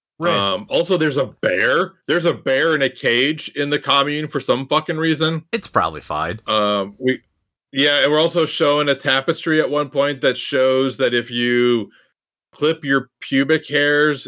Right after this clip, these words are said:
Speaker 2: and put them into food and, and then take your menstrual blood and put that into a drink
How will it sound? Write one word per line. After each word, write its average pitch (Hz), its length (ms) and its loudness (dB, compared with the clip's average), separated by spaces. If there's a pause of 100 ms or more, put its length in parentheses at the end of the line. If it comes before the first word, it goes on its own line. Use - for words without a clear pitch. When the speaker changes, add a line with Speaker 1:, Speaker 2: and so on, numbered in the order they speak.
Speaker 2:
and 120 160 -6
put 135 200 -2
them 127 160 -2
into 120 440 -4
food 185 880 -2 (460)
and, 120 240 -4 (160)
and 123 200 2
then 127 220 2
take 135 240 -2
your 127 120 2
menstrual 135 580 0
blood 139 320 2
and 131 80 -2
put 135 180 -2
that 135 200 2
into 123 280 0
a 117 60 2
drink 127 680 -2